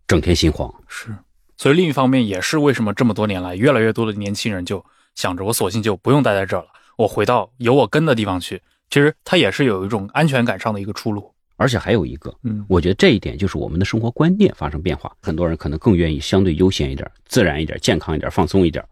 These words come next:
Speaker 2: 嗯。
Speaker 1: 你整天在北京疲于奔命，那我不如在小城市悠悠然然的，对吧？该上班上班，该喝茶喝茶，该干什么干什么，整个人处于放松状态。
Speaker 2: 对。
Speaker 1: 过去我真是觉得要离开老家，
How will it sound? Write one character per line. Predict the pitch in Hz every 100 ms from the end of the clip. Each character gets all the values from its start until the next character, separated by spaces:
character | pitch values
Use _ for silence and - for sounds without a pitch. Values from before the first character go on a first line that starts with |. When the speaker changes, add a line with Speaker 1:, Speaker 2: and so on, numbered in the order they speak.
| _
Speaker 2:
嗯。 | 117 107 98 95 90 85
Speaker 1:
你 | 85
整 | 87 76
天 | 80
在 | 82
北 | 73 -
京 | 73 -
疲 | - 104
于 | 95
奔 | 87 90
命， | 92 69 _ _ -
那 | 98
我 | 85 78
不 | 80
如 |
在 | 78
小 | 78 71
城 | - 71
市 | - 76 _ - _ _
悠 | 98 98
悠 | 95
然 | 85
然 | 80 78
的， | 80 76 _ -
对 | 85
吧？ | 76
该 | 92
上 | 90
班 | 82 82
上 | 82
班， | 71 78
该 | 85
喝 | -
茶 | 80 80
喝 | 85
茶， | 80 58 - _
该 | 101
干 | 95 85
什 | 76
么 | 78
干 | 101 73
什 | 67
么， | -
整 | 87
个 | 85
人 | 76 76 _ -
处 | 90
于 |
放 | 85 85
松 | - 82
状 | 82
态。 | 71 - _
Speaker 2:
对。 | 110 _ -
Speaker 1:
过 | 104
去 | - 85
我 | 73
真 | 69 85
是 | 82 80 64 60 52 _ -
觉 | 80
得 | 78
要 | 82
离 | 76
开 | 80
老 | 76 60
家， | 67 65